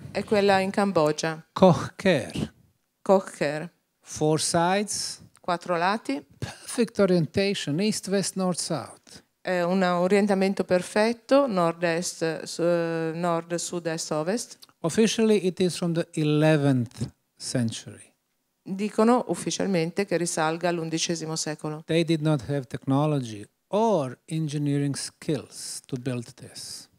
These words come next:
Speaker 1: A quel tempo non avevano né la tecnologia né, eh, le capacità ingegneristiche per costruire qualcosa del genere.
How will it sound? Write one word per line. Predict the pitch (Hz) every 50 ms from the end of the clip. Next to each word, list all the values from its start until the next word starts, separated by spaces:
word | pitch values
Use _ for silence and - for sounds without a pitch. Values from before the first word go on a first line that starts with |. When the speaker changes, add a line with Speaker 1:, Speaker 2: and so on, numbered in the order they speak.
| _ _
Speaker 1:
A | - - -
quel | - 190 180 -
tempo | - 226 240 240 233
non | 202 180 175 175
avevano | 175 175 185 180 175 175 165 165 160 156 151 -
né | - 196 208 214
la | 214 208 196
tecnologia | - 190 - 185 175 175 175 170 170 - 208 214 226 240 233 - -
né, | - 180 180 180 180 185 180 - -
eh, | - 151 160 160 160
le | 170 170
capacità | - 175 - 170 170 - 185 180 - 180
ingegneristiche | 175 175 170 170 170 170 170 175 185 208 214 208 - 208 175 180 170
per | - 165 160
costruire | - - 165 - - - 165 165 165 160 160
qualcosa | - 156 156 - - 156 156 156
del | 147 156 151
genere. | 156 156 151 147 151 151 156 165